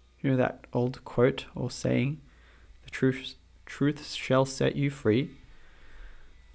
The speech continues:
Well, this is what that is. The truth being that which is beyond belief,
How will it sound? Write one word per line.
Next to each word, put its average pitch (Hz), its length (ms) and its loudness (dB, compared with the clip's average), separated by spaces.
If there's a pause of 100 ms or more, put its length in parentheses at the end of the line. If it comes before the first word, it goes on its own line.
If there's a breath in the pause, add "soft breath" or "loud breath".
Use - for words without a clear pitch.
(120)
Well, 147 220 4
this 151 220 -2
is 151 500 -4 (120)
what 156 160 0
that 160 200 4
is. 190 400 0 (1400 soft breath)
The 143 100 2
truth 160 460 -2 (1800 soft breath)
being 139 340 4
that 127 260 0
which 135 220 -2
is 127 120 -6
beyond 123 400 0
belief, 117 680 -2